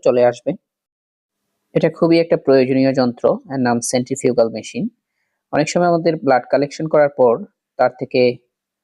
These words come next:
সিরাম অথবা প্লাজমা আলাদা করতে হয়, সেই কাজটা খুব সহজেই করা যাবে এখন। উপজেলা লেভেলে ল্যাব স্থাপন করা দীর্ঘদিনের গণমানুষের দাবি ছিল। আশা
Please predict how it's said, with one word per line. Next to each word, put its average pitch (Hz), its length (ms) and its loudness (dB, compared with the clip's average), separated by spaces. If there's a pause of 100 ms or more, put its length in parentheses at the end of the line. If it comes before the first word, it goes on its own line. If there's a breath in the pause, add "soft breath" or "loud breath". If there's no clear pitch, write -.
(880)
সিরাম 143 440 2 (320)
অথবা 127 280 2
প্লাজমা 135 380 0
আলাদা 127 340 2
করতে 131 280 -8
হয়, 120 180 0 (540)
সেই 135 180 -2
কাজটা 127 340 -2
খুব 123 120 -4 (100)
সহজেই 131 400 0
করা 117 200 4
যাবে 110 240 0
এখন। - 180 -10 (1400)
উপজেলা 160 540 2
লেভেলে 139 360 2
ল্যাব 123 180 2 (140)
স্থাপন 139 360 -4 (100)
করা 117 180 2 (260)
দীর্ঘদিনের 123 540 0 (300)
গণমানুষের 120 580 -2 (100)
দাবি 123 300 0
ছিল। 131 140 -8 (1200)
আশা 147 180 -2